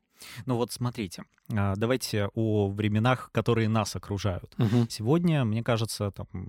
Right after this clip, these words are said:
Speaker 1: окружающие нас новости могут вогнать тебя как минимум в легкую панику, как максимум прям уже в депрессию. Знаю своих,
Speaker 2: Мгм.
Speaker 1: э, друзей, которые прям вошли уже в серьезную стадию депрессии.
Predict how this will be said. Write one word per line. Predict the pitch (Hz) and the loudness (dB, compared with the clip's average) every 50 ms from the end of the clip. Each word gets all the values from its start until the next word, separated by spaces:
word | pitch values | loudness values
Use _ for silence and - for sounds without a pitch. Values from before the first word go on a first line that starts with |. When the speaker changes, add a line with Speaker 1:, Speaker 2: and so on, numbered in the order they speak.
| - - _ - | -12 -16 _ -4
Speaker 1:
окружающие | - 107 - 120 110 123 131 107 98 - - 104 | -4 0 2 2 4 4 4 4 2 0 -2 -4
нас | 101 95 95 - - | -4 -4 -4 -4 -4
новости | 135 165 226 262 - - - 120 98 | -2 -2 0 -2 -4 -4 -6 -6 -4
могут | 104 101 104 135 160 160 127 - - - | -4 -4 -4 -4 -4 -4 -6 -8 -10 -16
вогнать | 107 101 98 95 101 107 104 101 104 127 160 - | -16 -14 -12 -6 -2 -2 -2 0 0 -2 -2 -2
тебя | - 110 117 135 | -4 -2 -2 -2
как | - - - - | -2 -4 -6 -4
минимум | 107 123 147 147 139 123 113 104 101 95 | -2 -2 -2 -2 -2 -2 -2 -4 -4 -6
в | 98 107 | -4 -2
легкую | 104 101 117 139 - - - - 113 104 95 | 0 2 2 2 0 0 -4 -4 -2 -2 -4
панику, | - - 95 90 95 104 117 - - 220 262 - _ - - - - - - - | -2 -2 -2 -2 0 -2 -6 -4 -4 -4 -4 -6 _ -20 -20 -20 -20 -20 -20 -18
как | - - - | -10 -6 -4
максимум | 98 127 143 - - 202 190 175 151 | -4 -2 -2 -2 -2 0 0 0 -2
прям | - 123 123 135 131 | -2 -2 -2 -2 -2
уже | 120 131 143 | -2 -2 -2
в | 131 113 110 | -2 -4 -6
депрессию. | 139 156 - 165 127 101 85 - - - 98 - - _ - | -6 -4 0 2 2 2 0 -2 -6 -10 -12 -14 -14 _ -6
Знаю | 107 98 92 92 95 104 117 139 143 127 | -6 -6 -4 -4 -4 -2 -2 -2 -2 -4
своих, | - - 117 117 120 120 | -2 0 0 2 2 2
Speaker 2:
Мгм. | 117 104 107 | 0 0 -2
Speaker 1:
э, | 101 95 | -4 -4
друзей, | 98 107 104 104 98 104 123 156 185 | -4 -4 -4 -4 -4 -2 -2 -2 -2
которые | - - 104 - 110 113 131 139 131 | -2 -4 -4 -2 -2 -2 -2 -2 -4
прям | 120 - - 110 113 110 101 | -4 -4 -4 -4 -2 -4 -4
вошли | 101 98 - - 113 120 | -4 -6 -4 -4 -4 -4
уже | 123 110 101 110 104 | -2 -2 -4 -6 -6
в | - | -6
серьезную | - - 143 143 135 117 104 92 90 95 87 | -4 -2 -2 0 0 0 0 -2 -4 -6 -8
стадию | 87 - - 98 98 98 98 | -8 -6 -4 -4 -4 -4 -6
депрессии. | 98 98 104 - - 98 98 - - - 98 | -6 -6 -8 -6 -6 -8 -8 -8 -10 -12 -12